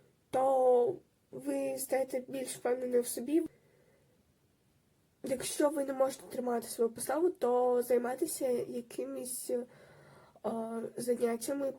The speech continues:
по поставі, м, робіть якусь зарядку, щоб, е,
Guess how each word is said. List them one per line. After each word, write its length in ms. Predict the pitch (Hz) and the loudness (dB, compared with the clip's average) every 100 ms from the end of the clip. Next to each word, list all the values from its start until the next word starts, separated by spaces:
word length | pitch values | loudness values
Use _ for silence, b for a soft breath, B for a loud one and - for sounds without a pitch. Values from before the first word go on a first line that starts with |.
| - | -2
по 140 | 247 | -2
поставі, 680 | 240 - - 226 233 311 320 | -2 -12 -12 -10 -4 0 0
м, 680 | 320 - - 254 240 247 247 | 0 -4 -10 -10 -8 -6 -6
робіть 260 | 254 - 254 | -6 -6 -8
якусь 340 | 254 254 240 | -6 -8 -6
зарядку, 540 | 240 233 233 247 - | -6 -4 -6 -8 -4
щоб, 360 | 320 294 269 269 | -4 -2 -4 -2
е, 960 | 254 - - - - - _ _ - | -4 -4 -20 -20 -20 -20 _ _ -8